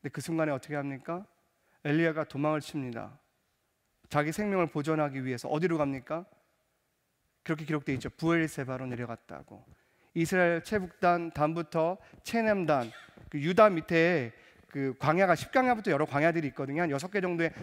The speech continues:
광야가 있는데 그중에 최남단 부엘세바예요.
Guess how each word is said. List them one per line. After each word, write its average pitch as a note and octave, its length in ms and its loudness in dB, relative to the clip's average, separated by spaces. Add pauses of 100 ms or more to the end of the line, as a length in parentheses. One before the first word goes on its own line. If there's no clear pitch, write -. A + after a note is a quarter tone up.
광야가 D#3+ 360 2
있는데 C3+ 500 0 (380)
그중에 E3+ 200 -2
최남단 B3 520 0
부엘세바예요. B2+ 800 -2